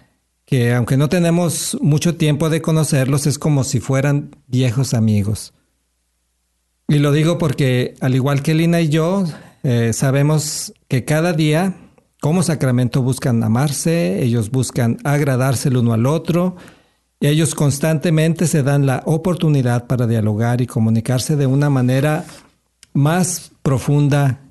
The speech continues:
y significativa. Y sabemos que, al igual que nosotros,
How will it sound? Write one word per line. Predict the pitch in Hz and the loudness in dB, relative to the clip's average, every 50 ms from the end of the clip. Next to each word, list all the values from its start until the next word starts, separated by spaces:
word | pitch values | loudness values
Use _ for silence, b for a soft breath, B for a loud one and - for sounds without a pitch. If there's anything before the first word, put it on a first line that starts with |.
| _ _ | _ _
y | - 139 123 | -2 -2 0
significativa. | - - 139 120 127 127 117 - 117 - - 110 - - 117 107 98 101 95 - - _ _ _ _ _ _ _ | 0 0 0 2 0 0 0 -2 -4 -4 -4 -4 -2 -2 -2 -2 0 -2 -6 -8 -12 _ _ _ _ _ _ _
Y | - 175 | -6 -4
sabemos | - - 135 117 120 131 135 143 135 - | -2 0 0 2 2 2 2 2 0 0
que, | - 135 | 0 0
al | 117 113 120 | 0 0 0
igual | 110 131 131 131 120 | 0 0 0 -2 -2
que | - - 127 117 120 - - | -2 -2 0 0 -2 -2 -2
nosotros, | 160 123 120 113 - 147 151 156 156 170 180 185 165 - - - - - | 0 0 0 0 0 0 -2 0 0 0 0 0 -2 -2 -6 -10 -12 -14